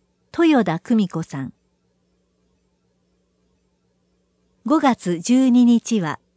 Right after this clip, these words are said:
看護の日。Fナイチンゲールの誕生日を国際看護師の日に定め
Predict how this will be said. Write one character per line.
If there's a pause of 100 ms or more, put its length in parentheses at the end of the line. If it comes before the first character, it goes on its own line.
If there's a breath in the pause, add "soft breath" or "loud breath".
(320)
看
護
の
日。 (1800)
F
ナ
イ
チ
ン
ゲ
ー
ル
の
誕
生
日
を (420)
国
際
看
護
師
の
日
に
定
め